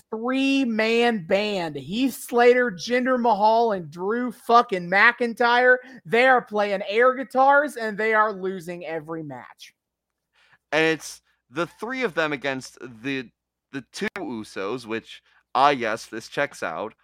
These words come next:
Speaker 2: What?
Speaker 1: That's perfectly even.
Speaker 2: They
Speaker 1: Actually, I
Speaker 2: just
Speaker 1: don't think Drew, I don't think Drew McIntyre was officially in the match.
Speaker 2: D-, I, I guess, but he sure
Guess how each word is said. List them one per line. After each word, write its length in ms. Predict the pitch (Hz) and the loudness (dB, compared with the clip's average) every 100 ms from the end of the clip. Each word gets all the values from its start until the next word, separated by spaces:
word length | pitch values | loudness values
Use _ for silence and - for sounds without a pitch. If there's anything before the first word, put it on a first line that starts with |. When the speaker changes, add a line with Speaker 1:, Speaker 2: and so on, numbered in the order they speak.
| _ _ | _ _
Speaker 2:
What? 540 | 90 101 139 - - _ _ _ _ _ _ _ _ | -4 2 2 0 -16 _ _ _ _ _ _ _ _
Speaker 1:
That's 220 | 240 254 | 0 0
perfectly 540 | - 226 190 180 180 156 | -2 -4 -4 -8 -12 -14
even. 540 | 147 139 143 170 190 - _ - | -14 -14 -12 -12 -14 -18 _ -20
Speaker 2:
They 100 | 220 - | -8 2
Speaker 1:
Actually, 220 | - 185 | 4 4
I 40 | |
Speaker 2:
just 160 | 196 269 | 4 4
Speaker 1:
don't 100 | 330 | 2
think 240 | 381 302 | -2 -6
Drew, 240 | 208 240 220 | -2 -2 0
I 140 | 226 320 | 2 2
don't 140 | 370 | 2
think 180 | 392 277 | -2 -4
Drew 220 | 220 226 | -2 2
McIntyre 640 | 208 190 196 170 175 160 | 2 2 -4 -4 -2 -2
was 140 | 156 151 | -4 -8
officially 520 | 147 160 143 147 131 | -12 -12 -14 -14 -14
in 100 | 120 | -14
the 60 | 117 | -18
match. 540 | 104 101 104 - - _ _ _ | -18 -20 -20 -20 -20 _ _ _
Speaker 2:
D-, 80 | - - | -14 -8
I, 260 | - 139 - - _ _ _ _ _ _ _ - | -6 -6 -12 -20 _ _ _ _ _ _ _ 0
I 140 | 156 | 0
guess, 420 | 135 135 160 156 | 0 2 2 2
but 100 | 120 | -6
he 80 | 120 | -12
sure 380 | - - 156 | -10 -6 -6